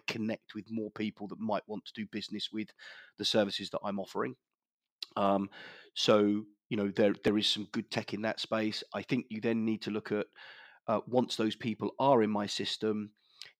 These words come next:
are there ways that I can, uh, communicate with them using technology and, and, and email and S M S and direct messaging, web chat, as, as we spoke about earlier? Is there a way I can communicate with these people,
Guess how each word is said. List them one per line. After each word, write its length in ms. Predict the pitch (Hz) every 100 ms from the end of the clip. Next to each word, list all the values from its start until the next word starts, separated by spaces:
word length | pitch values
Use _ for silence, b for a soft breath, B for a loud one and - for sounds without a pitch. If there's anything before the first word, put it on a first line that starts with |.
| _ _
are 160 | 120 117
there 140 | 113
ways 380 | 107 113 104 104
that 100 | - 110
I 120 | 110
can, 420 | - 104 104 104 - b b b -
uh, 100 | 104 -
communicate 580 | 117 117 107 117 104
with 140 | 117 104
them 320 | 110 110 110
using 640 | 107 107 98 101 101 98 -
technology 800 | 117 - 110 113 104 113 110
and, 180 | 107 95 -
and, 180 | 101 95
and 100 | 98 -
email 500 | 117 113 113 110 98
and 160 | 87 -
S 220 | 101 -
M 100 | 101
S 380 | 117 120 - -
and 200 | 92 92
direct 280 | 104 101 -
messaging, 640 | 117 110 - 113 110 113
web 200 | 95 113 -
chat, 220 | - 113 -
as, 140 | 104 98
as 180 | -
we 60 | 95
spoke 220 | - 98
about 160 | 104 98
earlier? 400 | 110 107 110 110 B B B B
Is 140 | 135 123
there 140 | 120
a 60 | 113
way 180 | 113
I 80 | 113
can 160 | - -
communicate 560 | - 120 120 110 107 -
with 100 | 104
these 180 | 110 -
people, 600 | 110 107 - 107 107